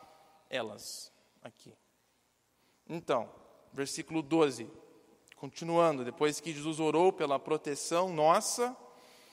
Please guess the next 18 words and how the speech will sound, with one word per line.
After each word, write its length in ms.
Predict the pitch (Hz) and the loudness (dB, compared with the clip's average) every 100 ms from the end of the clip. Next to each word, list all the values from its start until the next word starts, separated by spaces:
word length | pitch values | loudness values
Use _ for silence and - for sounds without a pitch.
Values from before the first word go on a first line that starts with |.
| - - - _ _ _ _ _ - | -20 -20 -20 _ _ _ _ _ -12
ele 220 | 135 143 | -6 -6
diz: 680 | 135 147 156 156 143 - - | -4 -2 0 0 -4 -8 -8
"Enquanto 440 | 156 - 208 247 | -6 2 2 4
eu 100 | 233 | 2
estava 400 | 233 - 196 185 | 2 2 4 4
com 220 | 175 160 151 | 0 -2 2
eles, 640 | 196 202 135 117 - - | 2 2 -2 -6 -10 -6
eu 300 | 147 185 226 | 2 2 2
os 160 | 208 - | -2 -4
protegi 640 | - 156 147 131 120 117 - _ _ _ _ _ _ _ _ _ _ _ _ _ _ _ - | -6 -4 -4 -6 -8 -14 -14 _ _ _ _ _ _ _ _ _ _ _ _ _ _ _ -4
e 140 | 165 | 0
os 140 | 190 | 0
guardei 720 | 156 180 180 151 147 131 110 - - - - | 6 6 6 2 2 0 -2 -12 -20 -20 -12
no 140 | 143 | -8
nome 580 | 151 143 147 156 156 151 - - - - _ _ _ _ _ - | -4 4 6 4 0 -10 -16 -20 -20 -20 _ _ _ _ _ -10
que 80 | |
me 120 | 147 139 | -6 0
deste. 800 | 131 117 104 - - - - | 4 2 0 -12 -14 -18 -18